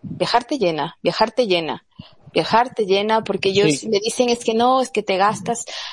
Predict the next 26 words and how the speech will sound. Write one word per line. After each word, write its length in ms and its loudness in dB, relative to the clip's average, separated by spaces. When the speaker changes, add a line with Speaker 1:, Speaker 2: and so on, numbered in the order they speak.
Speaker 1:
Sí, 320 2
te 100 2
gastas, 460 0
pero 200 0
viajar 400 0
te 120 -4
llena, 300 0
porque 260 -2
el 60 0
rato, 340 2
como 220 -4
dices, 320 -2
te 100 -4
puedes, 300 0
mira, 280 2
no 120 -2
tenemos 300 0
comprada 320 2
la 100 0
vida. 440 0
¿Quién 160 -8
quita? 260 0
Mañana 380 0
te 80 -4
pasó 320 -2
algo, 360 0